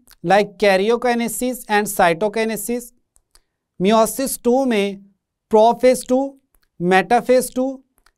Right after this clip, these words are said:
एनाफेज टू and telophase two, और उसके बाद जो सेल है, वो cytokinesis के through cytoplasms को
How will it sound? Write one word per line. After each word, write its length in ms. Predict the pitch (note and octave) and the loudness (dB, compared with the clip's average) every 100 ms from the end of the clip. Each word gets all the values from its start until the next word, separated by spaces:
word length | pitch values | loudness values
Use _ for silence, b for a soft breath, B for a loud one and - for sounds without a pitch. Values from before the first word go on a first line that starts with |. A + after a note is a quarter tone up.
| - | -2
एनाफेज 600 | G#3 G#3 A#3 A#3+ B3+ B3 | 0 2 0 0 -2 -2
टू 320 | B3+ C4 B3+ _ _ _ _ _ _ _ _ _ - | -4 -4 -6 _ _ _ _ _ _ _ _ _ -2
and 240 | G#3 A#3 - | 0 0 0
telophase 560 | A#3 A3+ B3 B3 A#3+ A#3+ | 2 4 4 4 0 0
two, 180 | E3+ D3 C#3 - _ | -6 -6 -8 -16 _
और 140 | G3 G#3 | 0 0
उसके 360 | G3+ - C4 | -4 -6 0
बाद 300 | A#3+ G3 G3 | 2 4 2
जो 80 | G3 | 0
सेल 380 | G#3 - G3 A3 | -10 -4 -2 -2
है, 400 | F#3+ F3 E3+ F3 b b - | -4 -4 -6 -8 b b -12
वो 60 | |
cytokinesis 1040 | G3+ G#3+ G3 G3 B3 B3 G#3+ E3+ - F#3+ | -4 0 2 0 -4 -2 -4 -4 -6 -10
के 140 | - G3 | -6 -8
through 380 | G3 E3+ E3+ F#3+ b b | -6 -6 -6 -8 b b
cytoplasms 880 | - G3+ F#3+ A3 A#3 G#3 F3+ E3+ E3 | 0 2 2 0 -2 0 2 0 -6
को 160 | - | -6